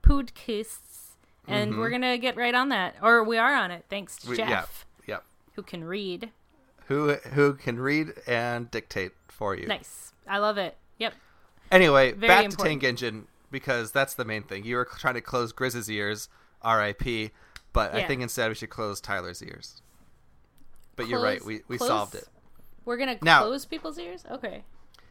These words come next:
Speaker 2: No, you said that already. It's the past. You've forgotten. It's fine.
Speaker 1: Nice.
Speaker 2: So, here's the newest development.
Speaker 1: <gasps>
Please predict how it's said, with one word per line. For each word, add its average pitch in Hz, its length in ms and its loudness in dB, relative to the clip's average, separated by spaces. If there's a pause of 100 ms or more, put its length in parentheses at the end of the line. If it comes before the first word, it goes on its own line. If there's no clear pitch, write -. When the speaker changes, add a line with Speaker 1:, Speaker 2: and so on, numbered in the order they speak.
(160)
Speaker 2:
No, 151 120 0
you 147 200 -4
said 170 140 -2
that 135 120 4
already. 131 260 4
It's 127 200 -6
the 127 100 -10
past. 113 360 -2
You've 117 120 -12
forgotten. 98 500 -8
It's 110 140 -16
fine. 92 300 -12 (300)
Speaker 1:
Nice. - 680 -10
Speaker 2:
So, 151 380 2 (480)
here's 208 300 2
the 147 140 -4
newest 143 440 -2
development. 92 500 -10 (500)
Speaker 1:
<gasps> 381 300 -4